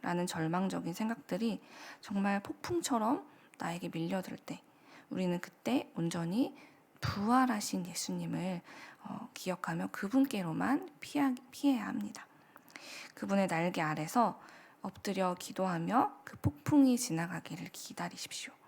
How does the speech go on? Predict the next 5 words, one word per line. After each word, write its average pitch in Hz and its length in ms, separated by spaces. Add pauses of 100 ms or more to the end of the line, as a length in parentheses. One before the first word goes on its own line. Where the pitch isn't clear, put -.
(920)
이 190 140
고난은 185 680
오늘의 175 240
말씀처럼 185 760 (360)
잠시 208 760